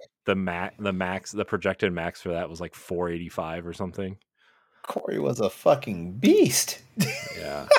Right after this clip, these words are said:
Speaker 1: I mean, I, n-, not to, like, sound like a brag, but I kinda was. Like, I mean, I ran a four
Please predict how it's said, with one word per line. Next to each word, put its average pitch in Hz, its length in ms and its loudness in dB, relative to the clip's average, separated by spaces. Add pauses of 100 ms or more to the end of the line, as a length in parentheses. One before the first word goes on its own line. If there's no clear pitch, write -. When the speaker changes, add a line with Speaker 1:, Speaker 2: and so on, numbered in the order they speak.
(640)
Speaker 1:
I 117 60 0
mean, 160 200 0 (760)
I, 139 200 4 (140)
n-, 113 480 -12
not 113 260 0
to, 110 160 4
like, 92 340 0 (400)
sound 104 240 2
like 95 80 0
a 95 60 0
brag, 87 500 -2
but 95 100 0
I 90 140 -4
kinda 110 600 2 (300)
was. 92 560 0
Like, 90 300 -2
I 101 80 -2
mean, 98 480 -2 (260)
I 107 600 2 (120)
ran 95 460 0
a 92 80 2
four 98 640 0